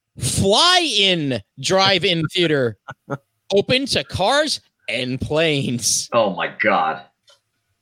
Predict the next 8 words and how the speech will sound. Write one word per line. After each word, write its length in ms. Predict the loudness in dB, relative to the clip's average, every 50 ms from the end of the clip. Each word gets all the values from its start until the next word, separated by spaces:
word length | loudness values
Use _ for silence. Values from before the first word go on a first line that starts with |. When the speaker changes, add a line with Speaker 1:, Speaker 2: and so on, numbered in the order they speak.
| _ _ _ _ _ _
Speaker 2:
Does 100 | 0 2
that 140 | 2 2 2
inc-, 220 | 0 -4 -4 -6 -8 -8 -4
include 300 | -4 -4 -2 0 0 0 2
helicopters? 840 | 2 0 0 0 2 2 2 2 2 0 -4 -4 -4 -8 -14 -18 _ _ _ _ _ _ _ _ _ _ _ _ _ _ _ _ _ _ _ _ _
Speaker 1:
Um, 760 | 2 2 4 4 4 4 4 4 4 2 2 0 -4 -6 -8 -8 -8 -4
I'm 160 | -2 -2 -2 -2
guessing 680 | 0 0 0 0 0 -2 -2 -2 -2 -2 -2 -4 -6